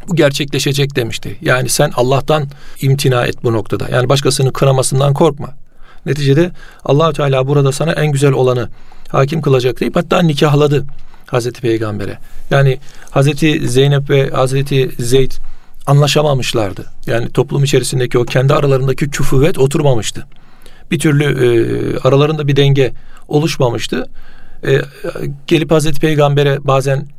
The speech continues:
teker teker gelirlerdi. "Ya Resulallah, ne yapacağız biz, anlaşamıyoruz." dediklerinde Efendimiz hep ya Zeynep'e, e, "Kocanın yanında dur."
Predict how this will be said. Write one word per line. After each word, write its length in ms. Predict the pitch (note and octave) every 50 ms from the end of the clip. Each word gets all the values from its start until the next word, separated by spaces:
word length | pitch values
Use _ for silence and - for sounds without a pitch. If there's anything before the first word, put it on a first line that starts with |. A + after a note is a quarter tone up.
| - - -
teker 280 | - C#3 C#3 E3+ E3 E3
teker 340 | E3 C#3 C#3 - B2 A#2 -
gelirlerdi. 720 | B2 B2+ C3+ C3+ C3 B2+ C3 B2+ A#2+ A2+ A#2+ E3 F3+ - - - - - - - -
"Ya 160 | C#3+ C#3+ C#3
Resulallah, 480 | C#3 - D3 C#3 C3 B2+ C3 B2+ A#2+ - - - - - -
ne 80 | C3+
yapacağız 460 | D3+ D3+ C#3 C#3+ C3 B2+ B2+ B2 A2+ A2+
biz, 120 | A2+ A2
anlaşamıyoruz." 680 | A2 A#2 B2 B2 B2 - C#3+ C#3 C#3+ C#3 C3 A#2+ A2+ A2+
dediklerinde 440 | A#2 A2+ B2 - - B2 C#3 F#3+ -
Efendimiz 460 | - - E3+ D#3+ E3 E3+ E3+ E3+ - -
hep 140 | F#3 F3 E3 - - - - - - - - - -
ya 200 | D3+ E3 D#3+ C#3+
Zeynep'e, 520 | C3 B2+ D3 D3+ D3 D#3 D3 C#3 C#3+ D3 - - - - - - - - - -
e, 120 | - C3
"Kocanın 340 | C3 - D3 C3+ C#3+ C#3 C#3
yanında 420 | C#3+ C#3 C#3 C#3+ C#3+ C#3+ D#3 C3+ C3
dur." 220 | C3 A2+ -